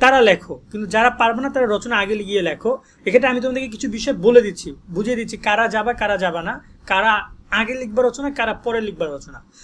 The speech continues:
কত পৃষ্ঠা লেখা উচিত, এই টপিকগুলো একটা একটা করে আলোচনা করবো। But রচনার মূলত আমি চলে যাচ্ছি সরাসরি টপিকে। যারা আমাদের চ্যানেল সাবস্ক্রাইব করো না, করে রাখো, পাশে বেল আইকন বাজিয়ে রাখো। এই পাঁচটা বিষয় রচনায় থাকতে হবে। এক হচ্ছে শিরোনাম,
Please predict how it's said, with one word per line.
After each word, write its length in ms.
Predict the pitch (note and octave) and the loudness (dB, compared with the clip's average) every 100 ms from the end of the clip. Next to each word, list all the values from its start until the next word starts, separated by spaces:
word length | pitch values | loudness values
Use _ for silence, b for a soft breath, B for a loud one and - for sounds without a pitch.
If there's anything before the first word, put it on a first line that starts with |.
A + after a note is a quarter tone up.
| b _ | b _
কত 200 | A#3+ A#3+ | 4 6
পৃষ্ঠা 220 | C#4+ C#4+ | 4 4
লেখা 260 | C4+ B3 C4+ | 2 4 6
উচিত, 220 | C4+ D4+ | 4 2
এই 60 | C#4+ | 0
টপিকগুলো 380 | D4 C#4+ C#4+ C#4 | 0 0 2 2
একটা 160 | - | 0
একটা 140 | A#3+ C#4+ | -8 0
করে 100 | C4+ | 2
আলোচনা 320 | A3+ B3 B3+ | 0 -2 0
করবো। 300 | B3 A3+ C4 | 4 6 4
But 120 | C4 G#3+ | 0 -2
রচনার 380 | G#3+ C4 C4+ | -4 -2 -2
মূলত 320 | B3+ B3 C4 B3+ C#4 - b b | 0 0 2 2 2 -6 b b
আমি 160 | G#3+ B3+ | 0 4
চলে 200 | C#4+ D4 | 6 8
যাচ্ছি 200 | C#4+ C#4+ | 8 4
সরাসরি 400 | B3 A#3 A3 B3+ | 2 0 0 2
টপিকে। 380 | A#3+ A3 A3 B3 | 2 2 0 2
যারা 200 | A3 A3 | 2 0
আমাদের 180 | A3 | -2
চ্যানেল 180 | A3+ A3+ | -4 -6
সাবস্ক্রাইব 440 | A3 - - A#3 A3+ | -6 -10 -4 -4 -2
করো 120 | A3+ | -8
না, 60 | A#3+ | -8
করে 200 | A#3 A3 | -6 -4
রাখো, 140 | A3+ | -4
পাশে 240 | A#3 A3 G#3+ | -8 -6 -6
বেল 160 | G#3+ | -6
আইকন 160 | G#3+ A3 | -6 -4
বাজিয়ে 240 | G#3 B3+ | 0 4
রাখো। 280 | A#3+ C4+ D#4 B B B B B | 4 2 -6 B B B B B
এই 160 | C4 D4 | 8 8
পাঁচটা 380 | - C#4 - C#4 | 8 2 4 2
বিষয় 240 | C#4 D4 | 4 4
রচনায় 300 | B3+ B3 B3+ | 4 2 -4
থাকতে 320 | G3+ G3 - | -4 -6 -2
হবে। 160 | E3+ D#3 | -4 -2
এক 100 | E3 | -2
হচ্ছে 260 | A3 A#3+ B3+ | -2 -2 -4
শিরোনাম, 600 | - A3 A3 B3+ C#4+ | 0 2 4 2 0